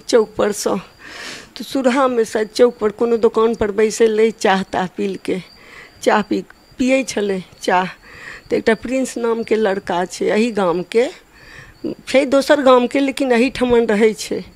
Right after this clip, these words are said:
ओ एकरा सङ्गे अबै जाइ छलै, रहै छलै, घरो अबै छलै ओ।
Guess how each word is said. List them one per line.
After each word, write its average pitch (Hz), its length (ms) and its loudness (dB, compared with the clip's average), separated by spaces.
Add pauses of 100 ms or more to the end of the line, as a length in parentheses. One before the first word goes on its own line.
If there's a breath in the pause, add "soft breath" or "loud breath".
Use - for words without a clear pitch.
(560 loud breath)
ओ - 140 0 (100)
एकरा 277 340 2
सङ्गे 196 320 2 (120)
अबै 180 280 4
जाइ 180 220 2
छलै, 190 340 2
रहै 165 280 2
छलै, 226 320 -2
घरो 214 420 6
अबै - 320 -2
छलै - 380 -6
ओ। - 160 -8